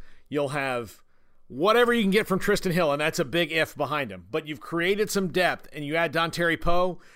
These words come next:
you've got some really strong defensive tackles, 'cause you lost Malik Collins. I cannot tell you how big a loss that is right on the surface, because that's a young guy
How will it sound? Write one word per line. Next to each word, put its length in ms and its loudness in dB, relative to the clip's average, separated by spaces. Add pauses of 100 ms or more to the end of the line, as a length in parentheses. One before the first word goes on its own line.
(120)
you've 140 -12
got 220 0
some 260 -4
really 380 2
strong 440 -2
defensive 420 -8
tackles, 380 -4
'cause 180 -6
you 100 0
lost 440 2
Malik 320 -2
Collins. 480 -4 (520)
I 160 0
cannot 360 -2
tell 220 4
you 140 2
how 160 2
big 180 0
a 60 0
loss 300 4
that 120 -2
is 180 -4
right 200 2
on 80 -4
the 80 -6
surface, 360 -4
because 320 -8
that's 200 -6
a 60 -8
young 300 0
guy 320 0